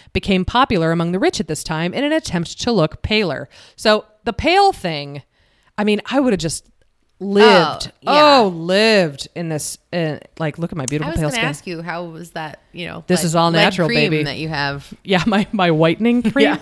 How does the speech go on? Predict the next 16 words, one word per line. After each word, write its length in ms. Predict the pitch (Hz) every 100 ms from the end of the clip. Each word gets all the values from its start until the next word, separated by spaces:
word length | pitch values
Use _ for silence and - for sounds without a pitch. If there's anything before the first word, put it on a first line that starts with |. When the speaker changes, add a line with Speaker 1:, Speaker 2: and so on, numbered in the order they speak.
| -
Speaker 2:
Yeah. 540 | 233 247 220 - 247 -
Speaker 1:
<laughs> 60 | - - -
Yeah, 200 | 170 160
no, 160 | 160
this 160 | 160 165
is, 240 | 156 - - - - - - - _ -
this 200 | 156 -
comes 300 | 185 175 -
from 420 | 175 160 156 151
not 340 | 170 190 - _ _
ever 260 | - 220 226
seeing 340 | - 196 170
the 80 | 156
light 180 | 147 139
of 80 | -
day. 220 | -